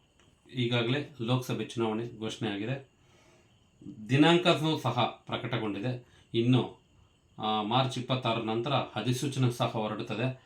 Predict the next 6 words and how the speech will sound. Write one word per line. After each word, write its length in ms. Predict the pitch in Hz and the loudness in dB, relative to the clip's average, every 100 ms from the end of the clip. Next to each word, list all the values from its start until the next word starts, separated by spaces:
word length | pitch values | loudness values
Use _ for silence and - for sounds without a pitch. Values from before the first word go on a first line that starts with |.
| _ _ _ - | _ _ _ 8
ಆದಷ್ಟು 440 | 135 214 208 185 | 10 10 6 6
ಬೇಗ 180 | 139 131 123 - - _ _ _ _ _ _ _ _ _ _ _ _ _ - | 6 6 4 0 -18 _ _ _ _ _ _ _ _ _ _ _ _ _ 0
ಕೋಲಾರ 340 | 123 139 139 143 - _ _ _ _ _ 113 | 4 6 6 2 -2 _ _ _ _ _ -4
ಲೋಕಸಭಾ 500 | 113 127 - 117 120 | 0 0 0 -2 -2
ಕ್ಷೇತ್ರದಲ್ಲಿ 760 | - 113 - 107 104 104 - _ - - - | -2 -4 -4 -6 -6 -8 -12 _ -20 -14 -2
ಎದ್ದಿರುವಂತಹ 920 | 120 131 185 160 127 117 104 - - | 4 8 10 10 8 2 -6 -8 -16